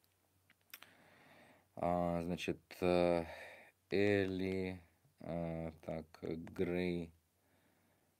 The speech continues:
ам, Монд. Щас, щас попробую её найти, вам показать. Э, О С Д, о, э,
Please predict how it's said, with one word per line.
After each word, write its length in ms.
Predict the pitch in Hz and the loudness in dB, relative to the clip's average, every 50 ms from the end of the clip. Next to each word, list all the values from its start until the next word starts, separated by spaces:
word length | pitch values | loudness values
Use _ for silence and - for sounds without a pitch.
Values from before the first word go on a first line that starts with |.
| _ _ | _ _
ам, 560 | - 82 82 82 82 82 82 82 82 82 80 78 - - - - - _ _ _ _ _ _ _ _ _ - - _ _ - - _ - | -10 -6 -4 -2 -2 -2 -2 -2 -4 -6 -8 -10 -14 -20 -20 -20 -20 _ _ _ _ _ _ _ _ _ -20 -20 _ _ -20 -20 _ -14
Монд. 480 | - - 80 80 76 76 78 78 76 76 - - - | -10 -8 -6 -6 -6 -6 -6 -8 -8 -10 -14 -16 -10
Щас, 540 | - - - 90 85 80 - - - - - _ _ _ _ _ _ _ _ _ _ _ _ | -6 -2 0 0 0 0 -2 -8 -12 -14 -18 _ _ _ _ _ _ _ _ _ _ _ _
щас 160 | - - 78 | -10 -10 -8
попробую 520 | - - 87 78 - 98 87 82 90 90 85 | -6 -6 -4 0 0 0 2 4 4 4 4
её 100 | 85 85 | 4 2
найти, 440 | 85 87 90 90 - - - 85 | 2 0 0 -2 -4 -4 -2 -2
вам 220 | 80 80 78 78 78 | 0 0 -2 -2 -2
показать. 640 | - 87 - - 85 78 80 78 73 - - - - _ _ _ _ _ _ _ - - - _ _ _ _ | -4 -4 -2 -2 -2 0 0 -2 -2 -4 -6 -12 -20 _ _ _ _ _ _ _ -20 -20 -20 _ _ _ _
Э, 320 | - - 82 82 82 82 - - | -2 0 2 4 4 2 0 0
О 200 | - 107 107 95 | 0 0 0 0
С 160 | 87 - - - | -2 -4 -4 -2
Д, 560 | 92 95 90 82 87 90 85 80 76 - - _ | -2 -2 -2 -2 -2 0 0 0 0 -4 -6 _
о, 420 | - 95 107 110 110 110 107 107 - - - _ _ _ _ _ _ - | 0 4 4 4 4 4 2 0 -4 -6 -10 _ _ _ _ _ _ -8
э, 400 | 76 78 78 73 71 71 - - | -6 -4 -4 -4 -4 -6 -6 -10